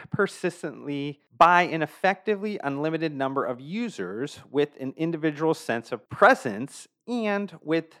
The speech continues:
continuity of data such as identity, history, entitlements,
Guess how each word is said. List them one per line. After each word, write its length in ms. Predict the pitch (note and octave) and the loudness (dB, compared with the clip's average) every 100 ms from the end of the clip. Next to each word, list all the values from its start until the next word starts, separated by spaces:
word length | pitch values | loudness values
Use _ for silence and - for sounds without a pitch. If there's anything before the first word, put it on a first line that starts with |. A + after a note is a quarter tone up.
| _ | _
continuity 720 | D3 - - G#3+ G3+ G3+ G3+ | -12 -12 -6 -4 -4 -6 -10
of 160 | B2 A2 | -10 0
data 380 | D3 C#3+ C#3+ C#3+ | 4 6 4 0
such 320 | - A2 - | -2 -4 2
as 240 | A2 A2 | 2 2
identity, 560 | - A2 B2 B2+ B2+ B2 | -4 0 2 2 -4 -8
history, 600 | - A2+ - A2+ A2+ A2 | -6 -6 -6 -10 -10 -10
entitlements, 800 | G2 - - C#3 C3+ C3+ B2+ | -12 -6 -2 0 -2 -4 -8